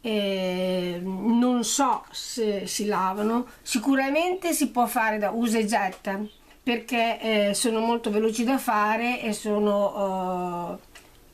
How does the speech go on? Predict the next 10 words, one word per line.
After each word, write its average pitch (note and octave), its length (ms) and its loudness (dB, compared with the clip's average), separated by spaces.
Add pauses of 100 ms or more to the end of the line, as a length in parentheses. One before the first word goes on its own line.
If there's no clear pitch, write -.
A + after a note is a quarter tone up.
eh, A3 60 -14
eh, G3 240 -6
poco A3+ 340 -2
costose. F#3+ 760 -2 (340)
Diciamo B3+ 560 0
che, C4+ 380 2 (540)
eh, G3 40 -2
se B3+ 220 2
ci B3+ 140 0
troviamo A#3 840 0